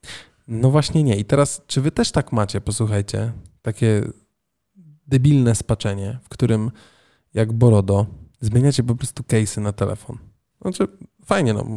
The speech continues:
tak jak człowiek się przebiera, ubiera i próbuje się wyróżnić, to i tak robi z case'em, nie?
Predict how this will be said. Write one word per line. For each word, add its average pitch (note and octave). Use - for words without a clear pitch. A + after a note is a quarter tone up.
tak B2+
jak B2
człowiek B2+
się B2
przebiera, A#2
ubiera G#2+
i A2
próbuje A#2+
się -
wyróżnić, A#2
to -
i A#2
tak A#2
robi A#2+
z -
case'em, G2+
nie? A2